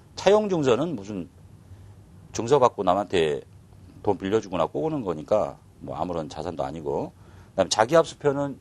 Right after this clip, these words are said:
여기 들어있죠. 통화대용증권. 보통예금은 여기 들어있네요. 그래서, 어, 여기 현금성, 현금 및 현금성 자산에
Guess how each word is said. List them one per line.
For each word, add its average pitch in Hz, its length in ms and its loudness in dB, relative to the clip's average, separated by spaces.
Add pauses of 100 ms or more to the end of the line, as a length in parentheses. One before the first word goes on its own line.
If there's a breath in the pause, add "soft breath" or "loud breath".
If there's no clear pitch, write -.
(140)
여기 98 140 -6
들어있죠. 85 440 -6
통화대용증권. 90 840 -8 (840)
보통예금은 156 720 0 (220)
여기 85 140 -8
들어있네요. 67 360 -10 (1900)
그래서, 92 400 -2 (480)
어, 82 320 -6 (180)
여기 92 180 -6
현금성, 170 800 0
현금 185 300 -4
및 165 100 -2
현금성 185 440 0
자산에 101 560 -2